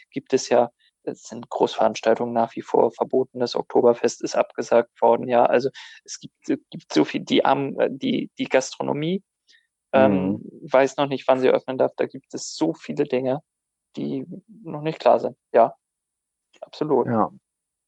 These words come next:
Speaker 2: Und grundsätzlich, w-, äh, was ist eigentlich normal,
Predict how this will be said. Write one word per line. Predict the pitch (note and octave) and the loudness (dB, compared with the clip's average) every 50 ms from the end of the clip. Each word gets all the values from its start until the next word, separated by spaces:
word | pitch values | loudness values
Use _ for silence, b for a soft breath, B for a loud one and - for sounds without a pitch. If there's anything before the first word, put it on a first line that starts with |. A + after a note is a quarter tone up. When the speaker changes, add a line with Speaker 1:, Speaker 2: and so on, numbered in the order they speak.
| _ _ _ - B B B B | _ _ _ -20 B B B B
Speaker 2:
Und | - A#2 G#2+ | 0 0 2
grundsätzlich, | - - A2+ B2 C3+ C3 C#3+ C#3 C3+ - - D3 C#3+ C#3+ - - - | 2 4 4 4 4 4 2 0 0 0 0 2 2 2 0 -6 -8
w-, | - - | -6 -4
äh, | - - G#2+ G#2 - _ _ | -4 -4 -4 -8 -8 _ _
was | - B2+ C3 - C#3 | 0 0 0 -2 -8
ist | C3 - | -8 -6
eigentlich | - A#2 A#2+ A#2+ B2+ B2 A#2 | -6 -6 -6 -6 -6 -8 -8
normal, | A#2 A2+ A2 A2 A#2+ C3 B2+ G#2 F#2 F2+ F2+ F2+ - | -6 -4 0 2 4 6 6 4 4 2 -2 -6 -8